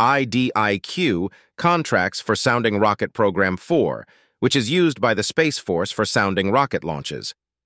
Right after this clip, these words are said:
They joined Space Vector and Northrop Grumman,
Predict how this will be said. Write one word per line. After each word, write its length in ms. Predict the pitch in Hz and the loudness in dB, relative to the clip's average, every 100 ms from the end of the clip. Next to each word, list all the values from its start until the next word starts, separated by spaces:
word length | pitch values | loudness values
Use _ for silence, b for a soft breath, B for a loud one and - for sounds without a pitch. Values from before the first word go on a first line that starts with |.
| _ - | _ -2
They 140 | 127 | 0
joined 320 | 127 160 143 | 2 0 0
Space 340 | - 165 165 - | -2 0 -2 0
Vector 340 | 120 113 143 | -2 0 -2
and 260 | 120 110 110 | 0 0 2
Northrop 460 | 127 123 - 113 | 2 0 0 -2
Grumman, 440 | 95 135 127 71 | 2 0 2 -2